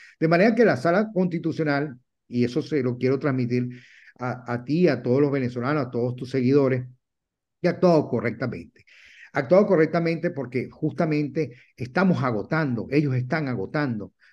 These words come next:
de que esa decisión se cumpla y que se debe cumplir.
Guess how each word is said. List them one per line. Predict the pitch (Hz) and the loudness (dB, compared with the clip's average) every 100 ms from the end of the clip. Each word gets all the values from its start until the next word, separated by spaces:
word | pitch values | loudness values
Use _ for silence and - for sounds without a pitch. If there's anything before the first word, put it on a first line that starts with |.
| - | -8
de | 123 | -8
que | 120 117 120 | -4 -6 -4
esa | 135 156 | -4 0
decisión | 143 123 113 170 156 - | -2 -2 -4 -4 -4 -6
se | 113 95 _ _ | -10 -12 _ _
cumpla | 185 190 131 - - | 4 4 4 -8 -8
y | 127 | -6
que | 127 | -6
se | - | -2
debe | 127 190 139 | 2 4 4
cumplir. | 123 110 - 160 117 | 0 -8 -2 0 0